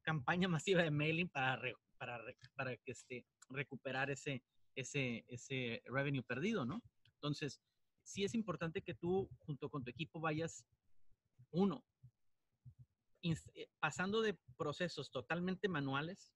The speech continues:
para solventar el tema del churn a procesos automáticos, ¿sí? Basado en métricas para que te indiquen cuándo va a haber una, un posible churn,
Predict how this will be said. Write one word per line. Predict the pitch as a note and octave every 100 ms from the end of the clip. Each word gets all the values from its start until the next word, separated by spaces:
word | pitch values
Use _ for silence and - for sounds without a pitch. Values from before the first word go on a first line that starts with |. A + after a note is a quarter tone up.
| -
para | C3+ B2 A#2+ A2+ _ _ - - - -
solventar | D3 C3 B2+ B2+ C#3+
el | D3
tema | D#3 D3+
del | B2+
churn | - C#3+ G3+ _ - - - - -
a | D3 -
procesos | C#3+ - F3 F3
automáticos, | E3+ - B2+ B2+ - F3+ - A3 - _ _ -
¿sí? | C#3+ F#3 _ _ _ _
Basado | - B2+ B2+ - D#3 E3
en | D3
métricas | D3+ E3 D#3+ F3+ - F#3+ - _ -
para | B2 B2 -
que | C#3+
te | -
indiquen | C#3 C3+ E3 E3 F#3 F#3 - _ - - -
cuándo | E3 E3+ F3 F#3+ - -
va | C#3+
a |
haber | C#3+ D3+
una, | D3+ D3+ -
un | D#3
posible | - C#3 D3 C3+
churn, | - B2 A2+